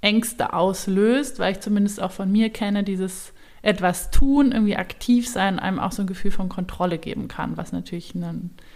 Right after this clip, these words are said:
vielleicht eine Illusion ist. Und deshalb ist jetzt die Frage an dich, was ich viel sehe, ist, Menschen gehen in Retreats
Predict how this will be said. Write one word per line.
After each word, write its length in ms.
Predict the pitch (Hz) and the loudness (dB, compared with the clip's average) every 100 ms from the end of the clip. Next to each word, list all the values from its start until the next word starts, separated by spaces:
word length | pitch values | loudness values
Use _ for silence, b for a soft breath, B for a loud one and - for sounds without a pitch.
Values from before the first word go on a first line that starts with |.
| b b b | b b b
vielleicht 320 | - 175 - | -6 -4 -4
eine 100 | 185 | -6
Illusion 500 | 180 170 185 214 226 | -6 -4 -2 0 -2
ist. 440 | 240 269 269 - - b b b b - - _ _ - | -2 -4 -6 -18 -20 b b b b -20 -20 _ _ -6
Und 140 | 190 | -2
deshalb 240 | 190 202 190 | 0 0 -2
ist 100 | - | -2
jetzt 180 | 202 196 | -4 -6
die 60 | |
Frage 420 | 185 - 180 208 | -6 -2 0 0
an 160 | - 196 | 0 2
dich, 460 | 220 247 - - - b b b b b b _ _ - - - | 4 2 0 -16 -20 b b b b b b _ _ -20 -20 -2
was 200 | 214 202 | 0 0
ich 140 | 185 | -2
viel 220 | - 269 | 2 4
sehe, 240 | 233 240 226 | 4 4 4
ist, 120 | 226 | 4
Menschen 320 | 214 208 208 | 0 2 0
gehen 220 | 214 233 | 2 2
in 120 | 226 220 | 2 2
Retreats 1000 | 214 - 214 208 208 208 - - - | 0 -4 -4 -4 -6 -10 -14 -12 -16